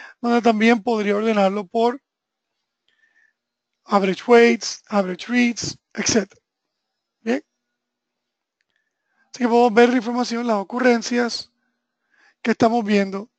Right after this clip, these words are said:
y la frecuencia. Así que, ¿qué es lo, qué es lo que nos da esta información? ¿Cuáles son las consultas más pesadas?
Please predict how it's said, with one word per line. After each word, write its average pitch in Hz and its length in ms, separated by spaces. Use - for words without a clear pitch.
y 262 200
la 240 140
frecuencia. 208 600
Así - 140
que, 277 140
¿qué 285 140
es 294 60
lo, 311 160
qué 262 100
es 269 40
lo 294 80
que 285 100
nos 269 120
da 247 100
esta 247 140
información? 226 600
¿Cuáles 208 260
son 208 120
las 196 120
consultas 262 540
más 247 160
pesadas? 247 640